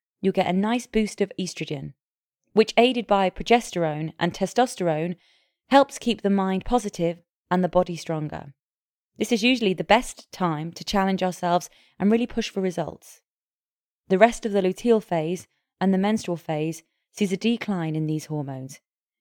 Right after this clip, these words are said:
which means we won't be seeing the same results. You can still exercise and work on your mental fitness,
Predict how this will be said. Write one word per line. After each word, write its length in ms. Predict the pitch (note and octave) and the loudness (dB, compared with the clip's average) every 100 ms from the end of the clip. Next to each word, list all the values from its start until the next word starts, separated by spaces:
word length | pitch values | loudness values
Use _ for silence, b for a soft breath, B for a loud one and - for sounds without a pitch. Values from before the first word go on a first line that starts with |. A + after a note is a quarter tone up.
| - | -10
which 160 | - | 0
means 200 | A3+ A3+ | 2 2
we 60 | G#3 | 2
won't 300 | A3 B3+ G#3+ | 0 0 -2
be 80 | A#3 | -6
seeing 560 | - A3+ G#3+ G#3 G3+ - _ - | -2 -2 0 0 -2 -4 _ -10
the 80 | - | -8
same 400 | - G#3+ G#3 F#3+ | -2 0 2 0
results. 640 | F3 E3+ B2 - - - _ _ _ _ _ _ _ _ - | 0 0 -2 -6 -14 -20 _ _ _ _ _ _ _ _ -2
You 100 | G3 | 2
can 140 | A3+ | 2
still 180 | D#4 D#4 | 6 4
exercise 560 | C4 - G#3 G#3 F#3+ F#3+ | 4 -2 -6 -2 -2 0
and 140 | F#3 | 0
work 280 | F#3 F3+ - | 2 2 0
on 80 | F3 | -2
your 120 | F3 | -2
mental 320 | F3 E3+ E3 | -2 -4 -8
fitness, 580 | - - D#3+ D#3 - | -4 -4 -4 -6 -10